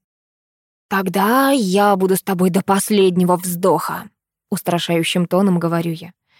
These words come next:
«Это ты меня прокляла только что?» «Считаешь, я твое проклятие?» Елисей загадочно улыбается. От его взгляда руки до локтей покрываются мурашками, а в груди теплеет от хрустальных чувств.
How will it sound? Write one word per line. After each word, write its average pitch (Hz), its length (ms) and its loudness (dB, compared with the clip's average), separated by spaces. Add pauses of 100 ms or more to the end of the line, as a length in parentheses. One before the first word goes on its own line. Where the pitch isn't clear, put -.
(420)
«Это 302 300 0
ты 320 220 -2
меня 285 260 2
прокляла 254 520 2
только 185 300 -2
что?» - 260 -10 (400)
«Считаешь, 226 500 -2
я 233 100 0
твое 233 220 2
проклятие?» 285 600 -2 (480)
Елисей 185 420 0
загадочно 175 600 -2
улыбается. 190 540 0 (440)
От - 160 -6
его 285 200 0
взгляда 285 800 2
руки 226 300 -2
до 202 180 0
локтей 202 480 0
покрываются 190 540 0
мурашками, 175 680 0
а 202 160 2
в 202 60 -4
груди 185 320 0
теплеет 180 440 -2
от - 100 -6
хрустальных 196 560 -6
чувств. - 420 -10